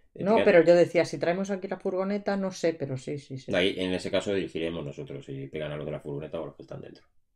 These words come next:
Speaker 1: Porque es igualdad de condiciones, nos ven a todos.
Speaker 2: Pero si el ruido está con nosotros.
Speaker 1: Ah, bueno, el ruido, donde esté el ruido, pues
Speaker 2: Claro,
Speaker 1: ya,
Speaker 2: si
Speaker 1: ya.
Speaker 2: nosotros seremos cuatro de ruido y esto van a ser dos, no son
Speaker 1: Mm.
Speaker 2: tantos, ¿sabes?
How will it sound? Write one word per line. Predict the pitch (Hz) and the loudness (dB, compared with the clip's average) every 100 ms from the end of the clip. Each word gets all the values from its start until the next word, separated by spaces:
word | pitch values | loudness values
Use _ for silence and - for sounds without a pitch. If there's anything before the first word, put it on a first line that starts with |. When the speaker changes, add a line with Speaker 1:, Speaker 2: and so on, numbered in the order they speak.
| _ - | _ -16
Speaker 1:
Porque | 71 71 | -14 -8
es | |
igualdad | 73 71 | -6 -4
de | 71 | -6
condiciones, | 71 67 85 90 | -8 -6 -4 -2
nos | 82 71 | -2 -6
ven | 71 | -8
a | 69 | -6
todos. | 87 92 95 _ _ _ - | -4 -2 -4 _ _ _ -6
Speaker 2:
Pero | 160 151 143 | -6 -6 -8
si | - | -6
el | 147 143 | -6 -6
ruido | 151 151 151 | -8 -8 -8
está | - 160 | -10 -12
con | 156 160 | -10 -12
nosotros. | 143 170 202 262 - _ _ 87 | -10 -12 -10 -14 -16 _ _ -6
Speaker 1:
Ah, | |
bueno, | 82 87 | -4 -4
el | 71 | -4
ruido, | 80 82 82 | -4 -2 -2
donde | 73 71 | -4 -8
esté | 73 | -8
el | 73 | -6
ruido, | 78 | -4
pues | 139 147 | -2 -2
Speaker 2:
Claro, | 180 151 | -2 -2
Speaker 1:
ya, | |
Speaker 2:
si | 135 165 | -4 -4
Speaker 1:
ya. | 160 | -2
Speaker 2:
nosotros | 147 180 170 160 | -2 -4 -4 -4
seremos | - 170 170 - | -2 -2 -2 -6
cuatro | 170 175 170 170 | -4 -2 0 2
de | 170 | 0
ruido | 175 202 147 139 - | -2 -4 -4 -6 -6
y | 160 | -2
esto | 180 - - - _ _ _ _ - | -2 -4 -14 -14 _ _ _ _ -6
van | 151 151 | -4 -2
a | 156 | -2
ser | 156 151 151 | -2 -2 2
dos, | 196 151 - _ _ _ _ _ _ _ _ _ - | 2 0 -6 _ _ _ _ _ _ _ _ _ -10
no | 147 151 147 139 | -8 -4 -6 -6
son | - 156 | -8 -8
Speaker 1:
Mm. | |
Speaker 2:
tantos, | 143 147 139 135 | -6 -8 -8 -10
¿sabes? | - 160 143 | -10 -10 -12